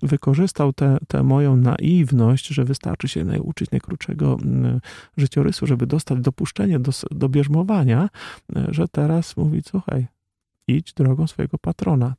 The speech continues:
Tamten leczył, ty też ma-, wy też macie leczyć, tylko w zakresie finansów”.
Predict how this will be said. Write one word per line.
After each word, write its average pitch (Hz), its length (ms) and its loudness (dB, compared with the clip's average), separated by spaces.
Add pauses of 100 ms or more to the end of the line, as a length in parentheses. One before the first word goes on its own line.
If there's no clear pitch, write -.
Tamten 143 500 -2 (100)
leczył, 147 640 2 (540)
ty - 140 -4
też - 280 -6
ma-, 131 180 2
wy 143 160 0
też - 240 -8
macie 135 320 0
leczyć, 123 420 0
tylko - 320 -2
w 226 60 -2
zakresie 202 520 -2
finansów”. - 1000 0